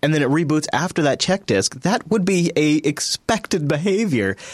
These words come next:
And so if you're just like, "Oh, what?" and you're kinda glancing over it as your machine's booting up,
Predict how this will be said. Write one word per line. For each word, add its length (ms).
And 140
so 120
if 140
you're 100
just 140
like, 260
"Oh, 460
what?" 540
and 120
you're 100
kinda 200
glancing 400
over 180
it 60
as 100
your 100
machine's 340
booting 260
up, 240